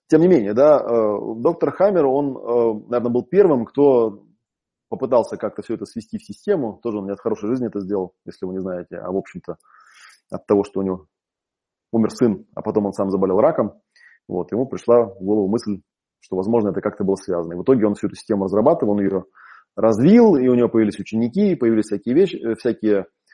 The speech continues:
э, теории. И вот, ну, по крайней мере, тот человек, который я учился, Жильбер Рено, э, я вот с ним уже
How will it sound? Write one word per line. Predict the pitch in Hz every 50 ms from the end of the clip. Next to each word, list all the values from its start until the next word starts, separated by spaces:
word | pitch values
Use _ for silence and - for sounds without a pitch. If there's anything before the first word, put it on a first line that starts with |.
| - _ _ _
э, | - 101 98 92 -
теории. | - 135 160 220 240 220 180 143 127 110 104
И | 110
вот, | 127 156 156 147 -
ну, | 139 170 170 120
по | 131 123
крайней | 143 139 143 139
мере, | 123 117
тот | 131 127 123
человек, | - 123 120
который | 120 117 120 120
я | 120 120
учился, | 123 - 220 220 - 135 117
Жильбер | 117 123 120 123 113
Рено, | 113 127 156 196 202 180 151
э, | - _ 98 - - 101 - 180 _ _ _ _ _ _ _ _ _ _ _ _ _ _ _ _ _ _ _ _ _
я | 107 110 107
вот | 98 95
с | - -
ним | 107 101
уже | 101 98 101 95 -